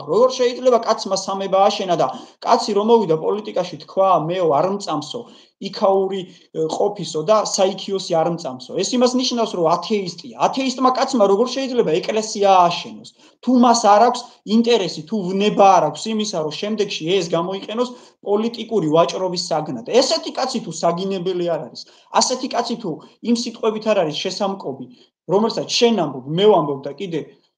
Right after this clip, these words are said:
ჯანსაღად მოაზროვნე საზოგადოება ამბობს, აბა რა, რა ვქნა, ეხა ტელევიზიაში მაგას ეთიკის ქარტია და იმის, რა ქვია, ჟურნალისტიკის ქარტია კრძალავს.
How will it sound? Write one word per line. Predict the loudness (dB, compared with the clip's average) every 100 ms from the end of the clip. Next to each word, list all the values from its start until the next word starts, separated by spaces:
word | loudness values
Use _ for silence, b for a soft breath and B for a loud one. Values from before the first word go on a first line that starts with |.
| _ 0
ჯანსაღად | 2 4 4 4 2
მოაზროვნე | 2 0 0 -2 -4
საზოგადოება | -4 -4 -2 -2 -2 -2 0 2
ამბობს, | 4 2 -4 -8 -20 _ _ _ _
აბა | -2 4 8
რა, | 8 8 4 -2 -6 -14 -20 -20 -6
რა | 4 4
ვქნა, | 4 0
ეხა | -2
ტელევიზიაში | -4 0 2 2 2 2 2 0 -2
მაგას | 2 4 2 0 -8 -2
ეთიკის | -2 -2 -6 -6 -4
ქარტია | 2 2 2 -2 -2
და | -2 -4 -4
იმის, | -8 -8 -8
რა | -10
ქვია, | -10 -8 -8 -10 B B -8
ჟურნალისტიკის | -4 0 0 0 -10 -10 -10
ქარტია | 0 2 2 2 4 4
კრძალავს. | 2 -8 0 2 2 0